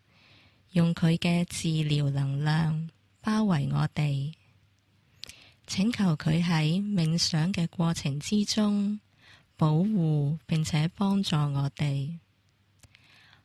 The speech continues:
允許自己喺冥想嘅過程中釋放所有消極嘅能量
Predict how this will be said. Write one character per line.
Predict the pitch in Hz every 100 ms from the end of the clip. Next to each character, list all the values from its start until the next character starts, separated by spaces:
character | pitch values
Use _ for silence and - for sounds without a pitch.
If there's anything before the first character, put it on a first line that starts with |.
| _ _ -
允 | 170
許 | 190 185
自 | 214 -
己 | 160 156 147 143 143 196
喺 | - 165
冥 | 202 180 160
想 | - 160 196
嘅 | 165
過 | - 160 160
程 | - 139 135
中 | - 202 202 208 - _ _ - - - _
釋 | - - 226
放 | - 175 160
所 | 160 - 156
有 | 185 170 151 147 151 165
消 | - - - 220 214
極 | - 151 -
嘅 | 156
能 | 151 139 135
量 | 143 147 143 143